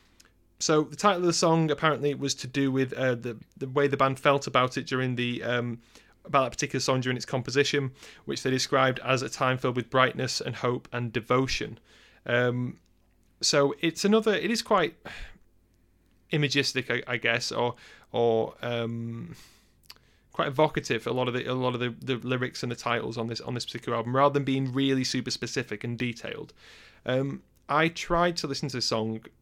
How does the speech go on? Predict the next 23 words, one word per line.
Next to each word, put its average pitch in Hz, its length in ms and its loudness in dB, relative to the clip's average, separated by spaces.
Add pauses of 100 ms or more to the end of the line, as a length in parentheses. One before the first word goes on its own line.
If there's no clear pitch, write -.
(280)
as 127 140 -6
if - 100 -8
it 113 40 -8
was 120 120 -6
the - 40 -8
first 117 320 -4
time 110 320 -6 (680)
and 117 180 -6
failed. 110 340 -2 (640)
Uh, 127 120 0
this 143 200 -2
song, 156 420 2 (160)
and 139 80 -4
it's - 140 -2
not 175 120 2
the 196 60 -4
song's 131 300 2
fault, 113 260 0
has 120 100 -4
been 120 220 0
ruined 127 300 2
by 113 260 0 (100)
overplaying. 113 680 -4